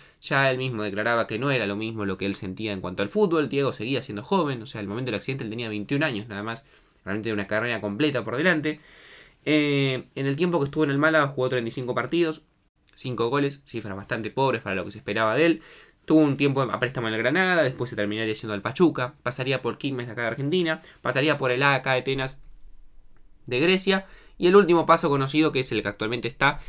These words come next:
es en el dos mil dieciséis, que llegó a la U Católica, que es el club que, en que está actualmente, y que realmente quizás se puede decir que ahí volvió a nacer futbolísticamente. Ha encontrado su lugar en el mundo, es titular, es un referente, es muy querido allí.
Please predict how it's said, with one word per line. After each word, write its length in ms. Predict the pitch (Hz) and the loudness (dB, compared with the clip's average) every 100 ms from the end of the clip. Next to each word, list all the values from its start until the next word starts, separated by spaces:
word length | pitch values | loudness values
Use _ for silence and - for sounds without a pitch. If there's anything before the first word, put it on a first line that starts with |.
| - | -12
es 200 | - 131 139 | -4 -2 -2
en 60 | |
el 140 | 110 104 | -2 -2
dos 160 | 107 | -2
mil 140 | 117 117 | -2 -2
dieciséis, 520 | 113 104 123 127 135 | -2 -2 0 0 -2
que 140 | - | -10
llegó 260 | - 95 107 | -6 -2 0
a 60 | |
la 80 | 107 | 0
U 80 | 117 | 0
Católica, 480 | 131 127 175 170 151 | 0 2 2 2 0
que 60 | 120 | -2
es 80 | |
el 80 | 117 | -4
club 320 | 110 123 113 | -2 0 0
que, 160 | - - - | -4 -8 -4
en 140 | 98 | -4
que 60 | 98 | -4
está 160 | 98 117 | -6 -6
actualmente, 560 | 117 120 151 151 160 - - | -4 -2 -2 -2 -4 -8 -10
y 60 | 156 | -2
que 140 | 165 | 2
realmente 440 | 165 170 170 170 - - | 4 4 4 0 -4 -14
quizás 280 | 131 139 | -4 -2
se 80 | 139 | -2
puede 220 | 139 127 | -2 0
decir 240 | 113 135 127 | 2 0 -2
que 80 | 107 | 0
ahí 120 | 117 | 2
volvió 420 | 113 95 104 110 | 0 2 2 2
a 60 | 98 | 2
nacer 280 | 101 110 | -2 -6
futbolísticamente. 840 | 110 98 101 101 110 151 151 98 95 | -6 -4 -4 -4 -2 0 0 -2 -4
Ha 140 | 98 | -4
encontrado 520 | 95 95 95 104 101 | -4 -6 -2 0 0
su 120 | - | -2
lugar 200 | 95 101 | -4 -2
en 60 | 101 | -2
el 100 | 110 | -2
mundo, 480 | 160 190 180 170 170 - - | 2 2 2 0 0 -6 -12
es 120 | - | -4
titular, 460 | 113 131 165 170 | -2 2 4 6
es 160 | 139 135 | 4 -2
un 120 | 113 95 | -8 -8
referente, 600 | 98 120 143 139 - 117 | -4 0 0 0 -4 -6
es 80 | |
muy 160 | 117 107 | -6 -4
querido 260 | 104 110 110 | -2 0 0
allí. 300 | - 190 | 0 0